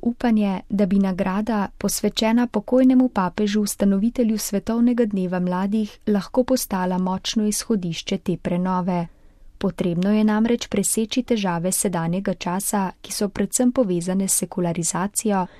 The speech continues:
vendar pa se nanašajo tudi na dogodke, povezane s škandali in zlorabami, ki so jih zagrešili duhovniki.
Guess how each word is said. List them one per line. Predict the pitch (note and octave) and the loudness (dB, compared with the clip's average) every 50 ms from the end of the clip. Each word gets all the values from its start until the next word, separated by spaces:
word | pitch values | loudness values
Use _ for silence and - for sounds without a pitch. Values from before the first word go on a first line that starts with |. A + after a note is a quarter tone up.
| - - - - | -20 -20 -10 -4
vendar | - G3 A3+ A#3 A#3+ B3 B3 A#3+ | 2 4 6 8 8 6 6 2
pa | - B3 A#3+ | -2 -2 -2
se | - - A#3+ | 0 2 2
nanašajo | A#3+ A#3 G#3+ F#3+ F#3 F#3 - - - G3 F#3+ F#3 | 2 2 2 0 0 -2 -2 -2 0 0 0 0
tudi | - - A3 A#3 A#3 | -2 -2 0 2 2
na | A#3 A#3 | 2 2
dogodke, | A3 A#3+ G#3+ G3+ F3+ F3 E3+ - - G3 G3 | 2 2 2 2 -2 -2 -4 -4 -4 -4 -2
povezane | - G#3 F#3+ F3 F3 E3+ E3 F3+ E3+ E3+ F3 E3+ | -2 -2 -2 0 0 -2 0 -2 -2 -2 -2 -2
s | - | -4
škandali | - - G3 F#3+ F#3+ F3+ E3 D#3+ D#3+ E3 E3 | -4 -2 -2 -2 0 0 -2 -2 -2 -2 -2
in | E3+ F3 | -2 -4
zlorabami, | F3 F3 F3+ F#3 F3 E3+ D#3+ E3 D#3+ E3 E3 E3+ E3+ E3 - - | -4 -4 -2 -2 -2 -2 -2 -2 -2 -2 -2 -2 -2 -2 -4 -4
ki | - - F#3+ | -6 -6 -4
so | - - G3 | -4 -4 -4
jih | F#3+ F3+ | -4 -2
zagrešili | F3+ G3 F#3+ G3 G3+ G3+ - - - F3 D#3 E3 E3 | -2 -2 0 0 0 -2 -2 -2 -4 -4 -4 -4 -4
duhovniki. | D#3 E3+ - - - F#3 F3 F3+ F3+ F3 E3 - - F3 E3 | -4 -4 -6 -4 -2 -2 0 0 0 0 -2 -2 -4 -4 -4